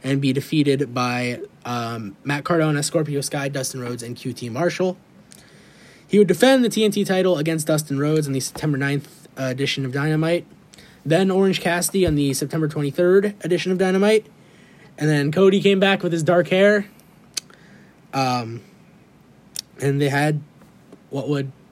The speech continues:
unknowingly at the time, to all of us at least, be Brody Lee's last match on Oc-, the October seventh edition of Dynamite.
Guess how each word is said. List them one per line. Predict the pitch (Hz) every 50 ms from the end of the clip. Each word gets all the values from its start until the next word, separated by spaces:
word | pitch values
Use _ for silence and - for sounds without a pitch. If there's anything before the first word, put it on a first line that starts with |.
| - - -
unknowingly | 139 143 147 151 151 151 165 160 151 156 156 156
at | 151 151
the | 135
time, | - 165 160 160 160 160
to | 147 131 131 -
all | 147 143 139
of | 135 143
us | 156 170 - -
at | 123 123
least, | 120 123 127 127 - - - - - - - - - - -
be | - 131 131
Brody | 131 147 147 147 156 156
Lee's | 151 151 147 143
last | 143 143 143 143 135 -
match | 151 156 147 147 151 151 - - - - - - - - - - - - - - -
on | 127 123 123
Oc-, | 117 - -
the | 143 131 127
October | 127 - - - 160 147 147 147
seventh | - - 143 139 147 143
edition | 139 135 139 135 - 143
of | 135 139
Dynamite. | 143 135 139 135 131 127 127 131 135 135